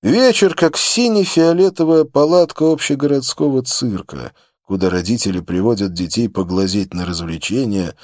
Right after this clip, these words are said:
заражающие весельем каждую улицу и каждый перекресток. Для молодых влюбленных вечер — это классная дама, заставляющая их чинно прогуливаться в ожидании ночной тьмы, которая сорвет с них покров невинности.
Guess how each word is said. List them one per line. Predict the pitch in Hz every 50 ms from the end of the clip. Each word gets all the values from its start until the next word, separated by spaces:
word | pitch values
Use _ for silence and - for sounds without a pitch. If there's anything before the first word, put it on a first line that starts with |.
| - - - _ _
заражающие | - 95 117 123 127 123 117 123 143 139 131 117 107 - - 110 110 107
весельем | 104 104 101 - - 123 131 127 110 107 104 95 90
каждую | - - 110 113 104 92 85 85 90 90 87 85 85
улицу | 92 113 123 107 98 92 - - - 85 80 76
и | 71
каждый | - - 85 82 78 69 71 73 67
перекресток. | 64 - 69 65 64 - - - 57 - - - - - - - _ _ _ _ _ _ _ _ _ _ _ _ _ _ _ _ _
Для | 85 104
молодых | 120 135 151 165 185 214 190 -
влюбленных | 151 156 156 147 160 196 202 196 185 160 147 131 - 131
вечер — | 131 165 202 202 185 - - 147 143
это | 143 127 - 127
классная | 127 - 139 165 180 170 - - 147 147 147 147 143
дама, | 139 139 151 147 139 123 95 82 76 73
заставляющая | 71 71 67 - - 85 85 87 98 110 110 104 98 - - 90 92
их | 90 80 -
чинно | - - 98 117 120 107 98 92
прогуливаться | - 87 85 80 82 101 110 104 95 90 87 - - 82
в | 82
ожидании | 82 82 80 80 90 98 101 92 85
ночной | 82 82 80 - - 78 87 90 85 82
тьмы, | - - 82 95 110 123 117 101 - _ _ - _ _ _ _ _ _ -
которая | 98 98 110 110 110 107
сорвет | 98 - - 101 104 104 110 120 120 110
с | - -
них | 101 107 104 - -
покров | - 92 90 - 92 95 92 85 -
невинности. | 87 87 87 87 85 80 73 65 52 50 50 - - - 58 58 -